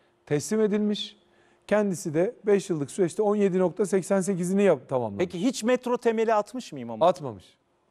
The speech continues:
Speaker 1: İptal etmiş ama. Onu <laughs> sorarsanız.
Speaker 2: Hiç mi?
Speaker 1: Hiç metro, yeni metro ihalesi yok. Bir tane yok. Ve ama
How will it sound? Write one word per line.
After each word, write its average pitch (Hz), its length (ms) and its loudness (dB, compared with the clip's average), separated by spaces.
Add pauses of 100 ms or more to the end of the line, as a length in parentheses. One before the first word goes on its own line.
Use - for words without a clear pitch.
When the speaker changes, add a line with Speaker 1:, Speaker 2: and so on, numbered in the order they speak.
(520)
Speaker 1:
İptal 202 300 4
etmiş 196 300 -4
ama. 92 200 -8 (480)
Onu 143 160 -6
<laughs> - 0 -
sorarsanız. 120 580 -8
Speaker 2:
Hiç 254 260 -2
mi? 92 140 -16 (540)
Speaker 1:
Hiç 226 440 -2
metro, 151 460 -2
yeni 156 300 -2
metro 139 500 -2
ihalesi 147 480 2
yok. - 120 -8 (1400)
Bir 214 180 -2
tane 143 180 -2
yok. 101 120 -8 (580)
Ve 165 100 2
ama 233 340 2